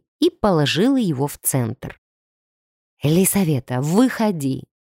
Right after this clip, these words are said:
прерывающимся голосом позвал Витюня, и мы поддержали его такими же призывами. Повисла звенящая волнительная тишина, в которой как гром прозвучал щелчок замочка, державшего створки вместе.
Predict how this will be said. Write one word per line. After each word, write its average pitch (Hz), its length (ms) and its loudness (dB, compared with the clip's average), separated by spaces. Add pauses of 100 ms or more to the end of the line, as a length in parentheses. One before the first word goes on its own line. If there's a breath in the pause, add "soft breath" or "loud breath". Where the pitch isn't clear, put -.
(140)
прерывающимся 190 800 2
голосом 214 480 0
позвал 139 420 0
Витюня, 277 520 0 (400)
и 277 100 4
мы 339 180 4
поддержали 208 840 0
его 226 340 0 (180)
такими 180 480 2
же 151 140 0
призывами. 135 760 -2 (1200)
Повисла 214 580 0
звенящая 165 680 0
волнительная 214 680 0
тишина, 262 580 0 (380)
в - 80 -18
которой 170 380 0
как 175 320 -2 (100)
гром 165 460 2
прозвучал 156 560 0
щелчок 139 580 -2
замочка, 254 560 0
державшего 226 720 -2
створки 151 540 -2
вместе. 135 680 -2